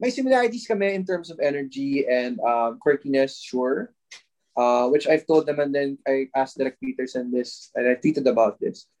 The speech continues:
Sabi niya sa akin, I asked him, "So, how would you like Junjun to be?" Sabi ko, "Bahala, Mick." Sabi ko, "Tama ba ang basa ko kay Junjun? Para siyang, para siyang Phoebe na Joey na may halong Ramon Bautista, na halong Manny, Manny Jacinto from The Good Place." Sabi niya, "Yeah,"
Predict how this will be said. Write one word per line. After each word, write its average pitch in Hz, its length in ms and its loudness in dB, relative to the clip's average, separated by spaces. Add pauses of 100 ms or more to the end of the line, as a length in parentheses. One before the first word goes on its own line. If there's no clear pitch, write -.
(220)
Sabi 139 360 2
niya 135 40 2
sa 131 140 -4 (100)
akin, 131 240 0
I 143 80 6
asked 135 240 4
him, 127 160 -4 (720)
"So, 214 400 4
how - 160 2
would 294 80 6
you 247 80 6
like 208 160 6
Junjun 151 320 0
to 135 160 -4
be?" 120 200 -2 (120)
Sabi - 200 -6
ko, 214 120 4
"Bahala, 196 400 6
Mick." 165 160 -4
Sabi 160 240 -10
ko, 160 240 -4 (240)
"Tama 254 280 2
ba 233 120 2
ang 220 80 2
basa 170 240 2
ko 165 160 -8
kay 151 80 -4
Junjun? 139 320 -4
Para 180 240 2
siyang, 202 280 -2 (1300)
para 175 200 2
siyang 196 160 -2
Phoebe 180 640 -2
na 165 80 4
Joey 147 560 4
na 147 80 -2
may 143 80 -4
halong 139 240 0
Ramon 139 240 -2
Bautista, 139 800 2 (280)
na 143 120 -4
halong 139 360 0
Manny, 143 320 -4
Manny 147 280 -2
Jacinto 143 360 -8
from 135 120 -2
The 131 120 2
Good 131 240 0
Place." 135 320 2
Sabi 156 200 -4
niya, 180 80 2
"Yeah," 320 300 4